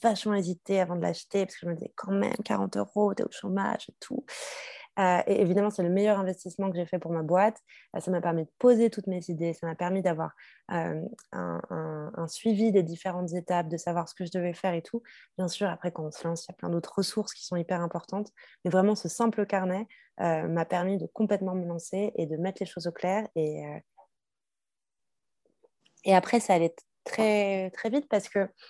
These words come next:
euh, mon nom, Carnet Goguette, c'était une évidence. Euh, partir en goguette, pour ceux qui connaissent pas, euh, l'expression, euh, c'est marrant parce que déjà, euh, j'adore ce, ce terme parce qu'il a plein d'expressions à travers, euh,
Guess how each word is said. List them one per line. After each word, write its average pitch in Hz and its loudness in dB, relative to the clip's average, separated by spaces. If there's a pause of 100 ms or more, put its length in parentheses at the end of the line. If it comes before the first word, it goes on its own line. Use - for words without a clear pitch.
(500)
euh, 185 4 (400)
mon 202 6
nom, 254 8
Carnet 202 4
Goguette, 196 4
c'était 185 -2
une 185 4
évidence. 208 2 (520)
Euh, 170 -4 (100)
partir 214 2
en 196 4
goguette, 185 4
pour 165 -10
ceux - -6
qui - -18
connaissent 180 0
pas, 190 4
euh, 165 4
l'expression, 185 0 (360)
euh, 170 2
c'est 175 -2
marrant 170 4
parce 175 0
que 156 0 (140)
déjà, 170 2
euh, - -2 (180)
j'adore 170 -2
ce, - -12
ce 165 -6
terme 190 0
parce 165 -2
qu'il 160 -2
a 160 0
plein 240 4
d'expressions 185 2
à 175 -2
travers, 160 -6
euh, 147 -10